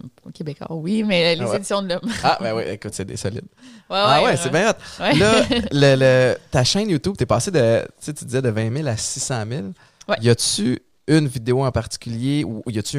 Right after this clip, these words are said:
Speaker 2: un élément déclencheur qui a fait que t'as comme vraiment tourné le coin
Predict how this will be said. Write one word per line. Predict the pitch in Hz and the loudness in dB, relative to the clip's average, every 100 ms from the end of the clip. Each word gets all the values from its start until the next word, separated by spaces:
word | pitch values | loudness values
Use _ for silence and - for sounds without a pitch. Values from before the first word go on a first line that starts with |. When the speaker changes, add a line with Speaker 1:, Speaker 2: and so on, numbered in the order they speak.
| 127 | 0
Speaker 2:
un | 117 | 0
élément | 123 127 127 131 | 0 0 0 -2
déclencheur | 120 117 110 131 131 | -4 -4 -4 -4 -4
qui | 131 110 | -6 -8
a | |
fait | 123 - | -8 -6
que | 110 | -6
t'as | 104 | -4
comme | - 110 107 _ _ _ _ _ _ | -4 -4 -4 _ _ _ _ _ _
vraiment | 101 113 117 127 | 0 2 2 0
tourné | 113 110 | 0 0
le | 104 | -2
coin | 127 139 190 | 0 0 0